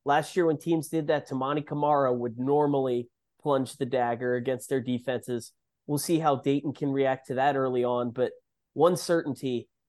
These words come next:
the Dayton Chicago contingent will be out in force that night, and that game is, is gonna be nuts in there. So certainly be exciting for all the Dayton and Northwestern fans. But Kevin Sweeney, thank you so much for joining us. Where can everyone find your great work?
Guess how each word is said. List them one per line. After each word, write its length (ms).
the 80
Dayton 340
Chicago 540
contingent 640
will 260
be 180
out 240
in 140
force 400
that 240
night, 320
and 160
that 160
game 240
is, 320
is 200
gonna 220
be 140
nuts 320
in 120
there. 260
So 420
certainly 380
be 180
exciting 640
for 420
all 200
the 80
Dayton 460
and 200
Northwestern 640
fans. 480
But 80
Kevin 260
Sweeney, 540
thank 300
you 80
so 260
much 200
for 140
joining 360
us. 120
Where 200
can 160
everyone 320
find 320
your 100
great 260
work? 240